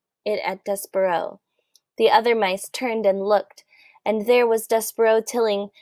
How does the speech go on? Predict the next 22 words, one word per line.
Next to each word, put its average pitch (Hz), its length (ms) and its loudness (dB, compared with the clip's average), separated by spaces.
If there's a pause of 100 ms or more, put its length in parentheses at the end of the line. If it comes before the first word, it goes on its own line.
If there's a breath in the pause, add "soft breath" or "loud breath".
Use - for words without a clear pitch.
(120)
covered 247 340 2
in 220 160 0
flour, 220 760 4 (280)
looking 269 400 2
back 226 300 4
at - 160 -6
them, 190 380 -4 (580)
the 226 100 2
telltale 254 760 2
red 214 280 4
thread 214 400 4
around 190 560 2
his 202 240 -6
neck 196 460 -6
like 190 220 -4
a 185 60 -2
thin 190 500 -2
rail 185 400 4
of, 180 180 -4 (260)
trail 196 360 4
of 185 180 -4
blood. 175 500 0